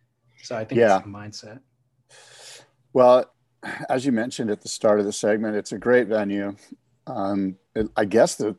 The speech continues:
Speaker 2: the swell is supposed to pick up, is what I'm hearing.
Speaker 1: Okay, good. Even
Speaker 2: And
Speaker 1: today, it looks a little bigger and certainly cleaner than yesterday.
Speaker 2: Yeah, it's, yeah, yesterday had some weird wind swell, almost had some, like, tropical, um, sort of, uh,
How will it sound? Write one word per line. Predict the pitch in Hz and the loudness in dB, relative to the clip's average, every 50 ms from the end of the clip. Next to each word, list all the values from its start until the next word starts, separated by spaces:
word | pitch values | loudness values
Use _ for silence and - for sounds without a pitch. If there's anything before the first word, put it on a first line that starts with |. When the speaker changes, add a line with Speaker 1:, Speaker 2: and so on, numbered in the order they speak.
| _ _ - | _ _ -12
Speaker 2:
the | 151 | -12
swell | - - - 110 113 123 | -10 -4 0 4 4 4
is | 120 - | 4 2
supposed | - - 113 104 - | -2 -4 -4 -4 -4
to | - - | -10 -14
pick | - - 113 - - | -8 -8 -8 -4 0
up, | 107 104 113 104 87 80 - _ _ _ | 2 4 4 4 2 0 -4 _ _ _
is | 95 95 | -8 -6
what | 101 95 | -4 -4
I'm | 92 82 | -4 -6
hearing. | 80 104 110 107 95 90 85 87 98 - _ _ _ _ _ _ _ _ _ _ - | -6 -6 -4 -4 -4 -4 -6 -10 -12 -14 _ _ _ _ _ _ _ _ _ _ -8
Speaker 1:
Okay, | 117 110 - 110 | -6 -6 -6 -6
good. | 101 107 107 98 - - _ _ _ _ _ _ _ _ | -6 -6 -6 -6 -8 -14 _ _ _ _ _ _ _ _
Even | 220 208 202 | 0 0 0
Speaker 2:
And | 208 - | 2 0
Speaker 1:
today, | 196 - 117 117 107 90 - - - | 0 0 2 2 0 -2 -6 -10 -6
it | - 127 | -4 -2
looks | 123 120 113 - - | 0 0 -2 -2 -4
a | 120 | -4
little | 113 113 110 110 107 104 - _ _ | -4 -2 -2 -2 -4 -4 -8 _ _
bigger | 135 117 107 113 110 | -6 -4 -2 -4 -4
and | 107 104 101 104 | -4 -6 -8 -8
certainly | - - 120 110 113 104 | -6 -6 -6 -6 -6 -10
cleaner | 98 - - 117 107 104 107 101 | -10 -10 -10 -10 -8 -8 -10 -10
than | 101 104 | -10 -10
yesterday. | 107 104 104 - - 110 107 104 110 - _ _ _ _ _ _ _ _ _ _ _ _ _ _ _ _ | -10 -12 -12 -14 -12 -12 -12 -12 -14 -16 _ _ _ _ _ _ _ _ _ _ _ _ _ _ _ _
Speaker 2:
Yeah, | 117 117 113 101 85 87 | 2 4 4 4 4 0
it's, | 90 87 - - - - - | -2 -6 -10 -4 -4 -4 0
yeah, | - 135 135 120 | 2 4 4 6
yesterday | 117 143 185 - - - 233 214 170 | 6 4 4 2 0 0 2 4 4
had | 143 139 123 - | 4 4 2 0
some | - 135 123 120 | -4 -4 -2 -2
weird | 120 120 110 107 | -2 -2 -2 -4
wind | 104 107 107 113 | -6 -4 -4 -6
swell, | - - 131 123 120 | -6 -2 0 2 2
almost | 117 120 127 123 - | 2 2 0 -4 -2
had | - 113 104 | -4 -4 -4
some, | - 120 107 | -4 -8 -6
like, | 107 104 - | -6 -6 -6
tropical, | - - - 113 107 101 101 - 113 - - 120 113 110 107 107 - - | -8 -4 0 2 2 2 0 -2 -8 -6 -2 0 2 2 2 2 0 -4
um, | 107 104 101 98 98 95 90 - _ _ _ _ _ _ _ _ _ _ | -6 -6 -6 -6 -8 -10 -12 -14 _ _ _ _ _ _ _ _ _ _
sort | - - - 110 104 | -10 -4 0 0 0
of, | 107 110 113 107 - - | 0 0 -4 -10 -16 -14
uh, | - 117 104 107 107 | -12 -10 -10 -10 -12